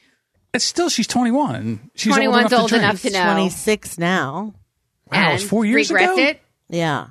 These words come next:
Speaker 2: Okay. As long as she regrets
Speaker 3: Five.
Speaker 2: it. Um, Jessica, I see here you're looking to put your child in pre-K.
Speaker 3: Ugh.
Speaker 2: Are they making you dance like they do in Manhattan? Did, should you have applied when he was in utero?
Speaker 3: No, that's kindergarten. No.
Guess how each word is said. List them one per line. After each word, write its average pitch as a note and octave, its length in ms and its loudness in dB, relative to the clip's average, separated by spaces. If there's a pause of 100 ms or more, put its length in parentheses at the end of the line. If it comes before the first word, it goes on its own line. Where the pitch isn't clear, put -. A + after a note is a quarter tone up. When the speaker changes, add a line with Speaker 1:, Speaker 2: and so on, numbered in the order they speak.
(160)
Speaker 2:
Okay. - 320 -12
As - 180 -14
long D#4+ 200 0
as F4+ 80 -4
she E4 180 -2
regrets G#3 440 0
Speaker 3:
Five. E3 280 0
Speaker 2:
it. - 60 -20 (680)
Um, G3 300 -4
Jessica, D#4+ 340 -4
I B3+ 100 -2
see F4 220 -4
here G#4 140 2
you're D4+ 180 2
looking C4 380 -6
to A3 380 -10
put D4 260 -12
your B3 100 -6
child A3+ 400 -2
in G3+ 160 -8
pre-K. A3+ 720 -8 (640)
Speaker 3:
Ugh. D#3+ 260 -2 (560)
Speaker 2:
Are A3 180 0
they A#3+ 160 0
making A#3+ 340 -4
you A3+ 140 -4
dance F#3+ 460 -2
like F#3+ 160 -4
they F3+ 140 -2
do F#3 180 0
in F3+ 100 -4
Manhattan? F3+ 480 -4
Did, A#3+ 180 -4
should D#4+ 380 -4
you D#4 140 0
have C#4+ 200 -2
applied A#3+ 580 -4
when G#3 220 -4
he B3 200 -6
was A3+ 220 -2
in G#3+ 180 -2
utero? G3+ 320 -2
Speaker 3:
No, F3+ 200 2
that's F#3 240 0
kindergarten. D3 800 -6
No. G3+ 480 0